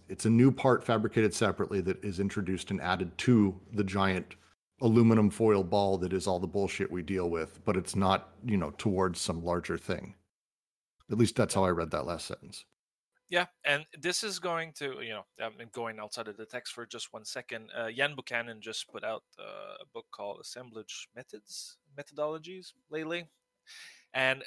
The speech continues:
Speaker 2: he was identifying, um, uh, the perspective that Delanda has about assemblages. You know, assemblages is desiring machine. It's just being reconceptualized a little bit later on in their writing. Um,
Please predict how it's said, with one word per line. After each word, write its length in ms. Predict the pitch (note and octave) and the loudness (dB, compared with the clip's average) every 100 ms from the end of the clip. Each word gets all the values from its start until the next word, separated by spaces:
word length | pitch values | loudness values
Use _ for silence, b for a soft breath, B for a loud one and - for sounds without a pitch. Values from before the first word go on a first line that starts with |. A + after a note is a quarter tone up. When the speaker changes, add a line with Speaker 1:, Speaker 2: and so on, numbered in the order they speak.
| - | -10
Speaker 2:
he 100 | E3 | 0
was 160 | E3+ F3+ | 2 4
identifying, 840 | D#3+ C3 C3 B2+ - A2 G#2 G2+ G2 - | 4 2 -2 -6 -4 -2 -2 -10 -14 -12
um, 380 | G#2+ G2+ G2+ G2+ G2 _ _ _ _ _ _ F2 A2 | -10 -10 -12 -16 _ _ _ _ _ _ _ -16 -12
uh, 100 | C#3 A2+ _ _ _ _ - | -12 -16 _ _ _ _ -16
the 60 | C#3 | -14
perspective 580 | - C#3 D#3+ D3+ C#3+ A#2 | -8 -2 0 0 -2 -4
that 160 | G#2+ | -6
Delanda 480 | A2 G#2+ A#2+ A#2 G2+ - | -4 -2 -2 -2 -8 -4
has 300 | A2+ G#2 G#2 | -4 -4 -8
about 320 | G2+ G#2+ - | -6 -6 -6
assemblages. 640 | - C#3 A#2+ F#2+ - - - | -8 -6 -8 -12 -18 -20 -16
You 100 | B2+ | -8
know, 140 | A#2 G#2+ _ | -8 -10 _
assemblages 520 | - C#3+ A2+ A2 A2 | -8 -6 -8 -12 -12
is 260 | G#2+ G2 - | -14 -14 -16
desiring 400 | A2+ F#2+ G2 G2+ | -14 -12 -12 -14
machine. 340 | F#2+ - B2+ A2 | -12 -12 -12 -16
It's 360 | A2+ - - A#2+ A2 | -20 -20 -20 -20 _
just 320 | - B2+ - | -8 -8 -8
being 220 | A#2+ A#2 A2 G2+ G#2+ | -12 -14 -16 -18 -12
reconceptualized 880 | B2 B2 A2 - A2+ - G#2 G#2+ G#2+ | -10 -8 -8 -8 -12 -12 -10 -10 -10
a 40 | |
little 160 | G#2+ A2 | -10 -10
bit 140 | G#2+ | -12
later 300 | G2+ A2 G#2+ | -12 -10 -10
on 180 | G#2 G#2 | -12 -14
in 60 | G2 | -16
their 120 | G#2+ | -16
writing. 360 | G#2 B2 A#2 G#2 B B B B B | -8 -6 -8 -12 B B B B B
Um, 320 | B2 A#2 A2 | -2 0 0